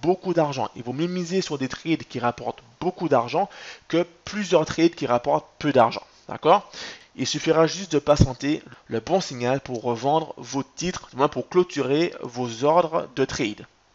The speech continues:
D'accord ? Donc maintenant que vous avez bien compris qu'il faut être un minimum patient pour gagner beaucoup d'argent en trading, on va voir comment analyser le marché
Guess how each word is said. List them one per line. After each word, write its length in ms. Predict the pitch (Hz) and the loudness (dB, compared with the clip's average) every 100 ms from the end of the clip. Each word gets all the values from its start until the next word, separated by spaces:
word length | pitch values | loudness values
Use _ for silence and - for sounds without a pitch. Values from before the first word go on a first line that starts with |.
| _ - - - | _ -20 -20 -10
D'accord ? 480 | 123 - 175 208 - - - - | -6 2 4 4 -2 -18 -20 -8
Donc 180 | - 117 | -6 -4
maintenant 400 | 131 165 185 208 | 2 2 2 0
que 100 | 185 | 0
vous 240 | 147 135 117 | -2 0 0
avez 180 | 113 | 0
bien 220 | 113 127 190 | 0 0 0
compris 460 | 180 160 - 170 | 0 -8 -10 -12
qu'il 160 | - 123 | -12 -12
faut 140 | 135 131 | -10 0
être 320 | 139 - - _ _ - | 0 0 -8 _ _ -10
un 120 | 131 | -6
minimum 540 | 127 170 196 190 185 | 0 2 2 4 4
patient 440 | 185 165 - 175 160 - | 4 0 0 -2 -2 -4
pour 120 | 123 | -4
gagner 300 | 127 123 120 | -2 -2 -4
beaucoup 340 | 107 135 - | -6 -6 -2
d'argent 400 | 151 131 131 135 - - - - _ _ _ - | 0 0 0 -4 -4 -14 -20 -20 _ _ _ 0
en 80 | 139 | 0
trading, 540 | - 117 117 151 202 - _ _ _ _ _ | 0 -8 -4 -2 -4 -10 _ _ _ _ _
on 60 | 135 | -4
va 120 | 120 | 0
voir 300 | 117 170 - | 2 2 0
comment 420 | - 202 196 202 - | -4 -2 0 0 2
analyser 420 | 143 147 143 143 | 2 2 0 0
le 100 | 127 | 0
marché 400 | 117 - 156 180 | -4 -4 -8 -8